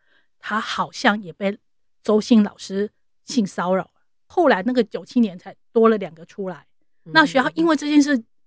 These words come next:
Speaker 1: 非常的惊恐，那借着这个王姓老师一直打过，
Speaker 2: 嗯哼。
Speaker 1: 好，其实已经很客气了，
Speaker 2: 嗯哼。
Speaker 1: 因为真的是事情严重。
Speaker 2: 嗯哼。
Speaker 1: 可是没想到我们介入没多久之后，那个老师对于他这个王姓女的辅导老师非常的生气，他觉得他很委屈。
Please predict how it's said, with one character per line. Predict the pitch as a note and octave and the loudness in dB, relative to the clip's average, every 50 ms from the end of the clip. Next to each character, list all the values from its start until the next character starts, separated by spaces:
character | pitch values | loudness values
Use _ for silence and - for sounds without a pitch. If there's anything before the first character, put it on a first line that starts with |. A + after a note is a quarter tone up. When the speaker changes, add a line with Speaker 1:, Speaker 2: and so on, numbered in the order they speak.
| _ _ _ | _ _ _
Speaker 1:
非 | - D#4 | -2 -2
常 | C#4+ B3+ A#3+ | -2 -4 -6
的 | G#3 A3 | -6 -6
惊 | G3 - A3+ A#3 B3 | -6 0 4 4 4
恐， | A#3+ - - F3 - - | 4 4 -4 -12 -8 -6
那 | G3+ G#3+ A3+ - _ | -6 -6 -6 -8 _
借 | _ - C#4+ A#3+ | _ -2 0 0
着 | G3+ G3+ | 0 -2
这 | G#3+ | -6
个 | G#3+ A3 G3+ G3+ | -8 -8 -8 -8
王 | G3+ F#3 G3+ | -10 -12 -12
姓 | - - B3 A3 | -8 -4 -4 -4
老 | G#3 - - | -4 -6 -12
师 | _ - - G#3 G3+ G3+ G#3+ - _ _ _ _ | _ -16 -8 -4 -4 -4 -4 -4 _ _ _ _
一 | _ B3 | _ -4
直 | A3 - A3+ | -4 -4 -6
打 | - G#3 F3+ F3 | -6 -6 -6 -6
过， | E3+ - G3 E3+ | -4 -4 -4 -4
Speaker 2:
嗯 | |
哼。 | - _ _ _ _ _ _ _ | -4 _ _ _ _ _ _ _
Speaker 1:
好， | F3+ E3 | -16 -14
其 | - - G#3+ | -10 -8 -8
实 | F3+ E3+ G#3 | -8 -8 -6
已 | F#3+ F#3 | -8 -8
经 | F3+ G3+ G#3 A#3 A3 | 0 6 6 6 6
很 | - - D3 | 4 -2 -14
客 | - - - G#3+ | -2 2 2 2
气 | F#3 - - - G3+ F3 | 2 0 -4 -6 -6 -6
了， | E3 C#3 | -6 -8
Speaker 2:
嗯 | - | -8
哼。 | _ | _
Speaker 1:
因 | - G#3 G#3 | 4 6 6
为 | G3+ G3 | 6 2
真 | G3+ - G3 A3 A3 | -2 0 4 6 6
的 | A3+ G3+ F3+ | 6 4 2
是 | F3 G#3 G3 - _ _ _ | -2 -4 -6 -6 _ _ _
事 | - - B3 | -8 -6 -6
情 | G#3 - F#3+ | -4 -4 -6
严 | E3+ E3+ E3+ F3 | -6 -6 -6 -4
重。 | A3 G3+ F#3 | -4 -6 -6
Speaker 2:
嗯 | |
哼。 | - _ _ _ _ _ _ _ _ _ _ _ | -8 _ _ _ _ _ _ _ _ _ _ _
Speaker 1:
可 | - A#3+ | -6 -6
是 | - F4 | -2 0
没 | D#4 D#4 D#4 | 2 2 4
想 | C#4+ | 4
到 | C4+ C4 C4+ D4 | 4 6 4 4
我 | D4 B3+ A3 | 4 2 2
们 | G#3+ G#3 | 2 0
介 | A3 C#4 C#4 | 0 0 0
入 | C4+ C4+ C#4+ C4+ B3 - _ _ _ | 2 2 2 0 -2 -4 _ _ _
没 | - G3 | -10 -4
多 | G3+ B3+ C4 | 0 2 2
久 | B3+ A#3+ F#3+ F#3 | 2 2 -2 -6
之 | - G#3+ | -8 -8
后， | G#3+ A#3 | -2 0
那 | A#3+ B3 | 0 0
个 | C4 | 0
老 | A#3 G3+ E3+ | -2 -4 -6
师 | - - A3+ G#3+ | -8 -10 -12 -8
对 | - C#4 B3 G#3+ | -6 -4 -4 -4
于 | F#3+ G3+ - _ | -6 -8 -12 _
他 | _ - G#3+ G3 G3+ G3+ G#3 - | _ -6 -4 -4 -2 -4 -4 -6
这 | - - | -6 -6
个 | A3+ | -4
王 | G#3+ G#3 F3+ F#3+ F#3+ | -4 -4 -4 -6 -4
姓 | - B3 A3 A3 A3 G#3+ G3 | 2 2 2 2 2 0 -2
女 | G3 G3 G3 F#3+ _ | -2 -4 -4 -6 _
的 | F3+ - _ _ | -18 -20 _ _
辅 | - G#3 | -8 -4
导 | G3 G#3+ G3+ | 0 0 0
老 | G3 F#3 D#3+ | 0 0 -4
师 | - - G3+ F#3 | -8 -14 -16 -16
非 | - _ - G3+ A3+ B3 | -14 _ -4 0 0 0
常 | B3 - - F3+ E3+ | 0 -2 -6 -14 -14
的 | E3+ | -14
生 | F3 - - F#3 F#3 | -12 -10 -8 -8 -8
气， | F3+ - - | -8 -10 -14
他 | F3 - G#3+ | -14 -14 -12
觉 | - - F#3 | -10 -10 -12
得 | |
他 | - - G3+ | -12 -14 -18
很 | G3+ - _ - F3+ F#3+ G#3+ A#3 | -18 -18 _ -8 -2 2 4 6
委 | A3+ G#3 - - _ | 6 4 4 -2 _
屈。 | - - G3 F3 F#3 | -12 -12 -10 -12 -12